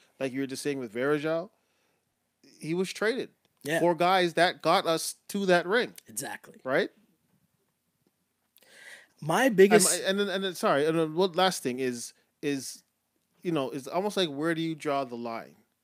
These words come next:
Speaker 2: Mm-hmm.
Speaker 1: Right? So, yes, he was a lot, you, like, does DeMar get a ring?
Speaker 2: <laughs>
Speaker 1: You know what I mean?
Speaker 2: Right? Casey.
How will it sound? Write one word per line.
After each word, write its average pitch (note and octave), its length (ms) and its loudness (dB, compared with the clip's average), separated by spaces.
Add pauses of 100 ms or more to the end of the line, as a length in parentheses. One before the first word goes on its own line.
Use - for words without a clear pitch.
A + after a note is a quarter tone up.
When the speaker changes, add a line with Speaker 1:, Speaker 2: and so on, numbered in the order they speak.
(480)
Speaker 2:
Mm-hmm. A#2 140 -14
Speaker 1:
Right? C3+ 280 -4
So, D#3 120 -6
yes, D#3+ 320 -2
he D3 120 -6
was C3 120 -6
a A#2+ 60 -6
lot, B2 220 -6 (100)
you, C3 240 -12 (240)
like, C3 200 -6
does A#2 160 -6 (200)
DeMar A#2+ 320 -6
get D3 160 -4
a D3 40 -2
ring? D3+ 360 -6 (120)
Speaker 2:
<laughs> - 200 -20
Speaker 1:
You F#3+ 100 4 (380)
know C#3+ 160 2
what D#3 100 2
I D#3 40 -2
mean? D#3 260 0
Speaker 2:
Right? G3 200 0 (220)
Casey. F3 540 -2